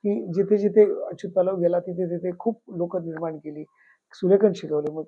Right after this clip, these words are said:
म्हणजे मधल्या काळात मी काश्मीर to कन्याकुमारी असा एक टूर केला. त्या टूरमध्ये सगळ्या लोकांना कॅलिग्राफी, भारतीय कॅलिग्राफी विषय काय आहे किंवा देवनागरी आहे, त्या सगळ्या भाषांविषयी सांगितलं.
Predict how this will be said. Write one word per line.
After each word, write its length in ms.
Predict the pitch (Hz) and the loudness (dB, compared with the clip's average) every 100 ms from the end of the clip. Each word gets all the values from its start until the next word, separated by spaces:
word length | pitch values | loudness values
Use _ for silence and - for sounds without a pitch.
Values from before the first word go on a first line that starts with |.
| 170 | -10
म्हणजे 260 | 165 160 | -10 -8
मधल्या 320 | 165 156 170 | -8 -6 -4
काळात 180 | 180 165 | -2 -4
मी 120 | 170 | -6
काश्मीर 380 | 175 156 - 180 | -6 -6 -6 -10
to 100 | 175 | -8
कन्याकुमारी 560 | 170 160 - - 165 170 | -8 -6 -4 -4 -4 -6
असा 160 | 165 | -6
एक 60 | 175 175 _ - _ - | -10 -12 _ -20 _ 0
टूर 140 | 214 | 0
केला. 260 | 185 170 156 | 2 -4 -4
त्या 140 | 170 | -6
टूरमध्ये 580 | 165 - 190 185 170 175 170 _ _ - - _ _ _ _ _ - | -6 -4 -4 -4 -6 -6 -10 _ _ -20 -20 _ _ _ _ _ -2
सगळ्या 240 | 170 208 | 2 2
लोकांना 520 | 185 180 180 185 - - | 2 0 -2 -4 -10 -4
कॅलिग्राफी, 380 | 170 208 208 190 | 2 4 4 4
भारतीय 400 | 139 147 233 226 | -2 0 2 6
कॅलिग्राफी 380 | 190 175 180 | 6 4 0
विषय 240 | 185 170 185 | -2 -2 -4
काय 220 | 170 147 | -2 -2
आहे 100 | 147 | -4
किंवा 240 | 156 185 196 | -2 2 4
देवनागरी 340 | 190 196 185 190 | 4 4 4 2
आहे, 100 | 175 | 0
त्या 120 | 175 | -6
सगळ्या 240 | 190 214 | -6 -4
भाषांविषयी 520 | 240 220 247 254 214 - | -2 -2 -4 -10 -8 -12
सांगितलं. 360 | 277 269 _ | -16 -20 _